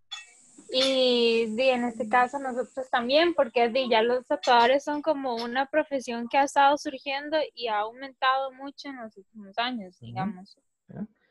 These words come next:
Speaker 1: Entonces, sí, también es como un, como, como un, di, un paciente nuestro,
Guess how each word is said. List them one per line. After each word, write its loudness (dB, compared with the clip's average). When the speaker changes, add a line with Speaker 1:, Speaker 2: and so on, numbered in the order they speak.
Speaker 1:
Entonces, 0
sí, -4
también -6
es -6
como -2
un, -6
como, 2
como -2
un, -4
di, 2
un 0
paciente 4
nuestro, -2